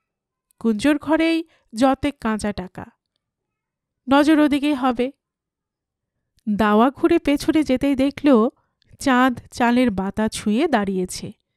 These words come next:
দাওয়া ফর্সা। ঠাকুরদাদার ঘরে চৌকাঠে চোর হামাগুড়ি দিচ্ছে, তার বেঢপ ছায়া পড়েছে দাওয়ার উপর।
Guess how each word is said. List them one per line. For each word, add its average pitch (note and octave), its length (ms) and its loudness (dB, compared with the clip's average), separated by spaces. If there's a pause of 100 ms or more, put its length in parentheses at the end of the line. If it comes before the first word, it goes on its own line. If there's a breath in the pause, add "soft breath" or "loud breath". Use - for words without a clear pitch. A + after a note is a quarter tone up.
(840)
দাওয়া B3+ 300 6
ফর্সা। A#3 540 -2 (1500)
ঠাকুরদাদার B3+ 680 0
ঘরে D4 340 0
চৌকাঠে D4 760 -2 (340)
চোর C#4+ 240 4
হামাগুড়ি A3 560 0
দিচ্ছে, - 440 -8 (1040)
তার D4+ 220 4
বেঢপ B3 460 2
ছায়া G#3+ 300 -2
পড়েছে G#3+ 440 0
দাওয়ার G3+ 340 0
উপর। C#3+ 260 -6